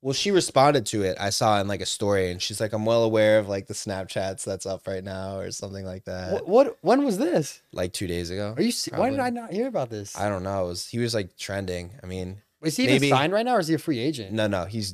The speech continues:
Speaker 1: he's
Speaker 2: He's been done, huh?
Speaker 1: Yeah, he's done. Yeah.
Speaker 2: 'Cause
Speaker 1: I
Speaker 2: I
Speaker 1: mean,
Speaker 2: remember the day
Speaker 1: he's mentally done.
Speaker 2: No, yeah,
Speaker 1: <laughs>
Speaker 2: that's
Speaker 1: You know?
Speaker 2: crazy. I mean, he, I've seen him on podcasts, and he's just all over the place.
Speaker 1: Yeah,
Speaker 2: And I
Speaker 1: no,
Speaker 2: saw
Speaker 1: for
Speaker 2: the,
Speaker 1: sure.
Speaker 2: remember the, uh, when he was trending for walking off the field?
Speaker 1: Yeah.
Speaker 2: The crazy thing is, that was the day where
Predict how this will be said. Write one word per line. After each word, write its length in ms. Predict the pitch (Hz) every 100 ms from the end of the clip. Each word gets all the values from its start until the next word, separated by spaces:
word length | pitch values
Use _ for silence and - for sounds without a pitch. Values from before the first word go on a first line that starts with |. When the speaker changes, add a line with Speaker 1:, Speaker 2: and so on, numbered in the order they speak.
| 85
Speaker 1:
he's 320 | - 117 101 -
Speaker 2:
He's 100 | 165
been 220 | 123 147 147
done, 240 | 104 95
huh? 120 | 107
Speaker 1:
Yeah, 80 | 98
he's 180 | 90 90
done. 360 | 82 82 80 - _
Yeah. 360 | 92 85 78 101 _
Speaker 2:
'Cause 100 | 160
Speaker 1:
I 40 | 180
Speaker 2:
I 20 |
Speaker 1:
mean, 60 |
Speaker 2:
remember 300 | 175 214 214
the 100 | 147 135
day 260 | 120 202
Speaker 1:
he's 80 | 277
mentally 380 | 135 131 120 98
done. 340 | 87 80 98 - - -
Speaker 2:
No, 140 | 247
yeah, 100 | 277
Speaker 1:
<laughs> 40 | 190
Speaker 2:
that's 160 | 185
Speaker 1:
You 80 | 180
know? 60 | 165
Speaker 2:
crazy. 460 | 294 330 240 143 131 135
I 40 |
mean, 220 | 190 180 165 143 - -
he, 140 | - 165
I've 140 | 175
seen 120 | -
him 100 | 247
on 120 | 185 131
podcasts, 480 | 151 185 143 117
and 80 | 120
he's 220 | 127 190
just 340 | 156 101 - -
all 200 | 117 117
over 200 | 120 139
the 80 | 101
place. 360 | - 104 98 -
Speaker 1:
Yeah, 420 | 101 101 90 78
Speaker 2:
And 80 | 139
I 60 |
Speaker 1:
no, 40 | 160
Speaker 2:
saw 240 | - 180
Speaker 1:
for 60 | 190
Speaker 2:
the, 60 | 156
Speaker 1:
sure. 80 | 156
Speaker 2:
remember 280 | 226 240 - 160
the, 100 | 151
uh, 40 | 151
when 100 | 156
he 60 | 156
was 200 | 131 -
trending 300 | - 156 170
for 100 | 147
walking 320 | 123 127 139
off 140 | 139 135
the 80 | 117
field? 420 | 113 120 190 202
Speaker 1:
Yeah. 380 | - 92 85 80 107 _
Speaker 2:
The 80 | 165
crazy 360 | - 165 208 220
thing 160 | 208
is, 140 | 202 151 131
that 220 | 147 190
was 140 | 214
the 100 | 180 151
day 260 | 143 180
where 260 | 196 143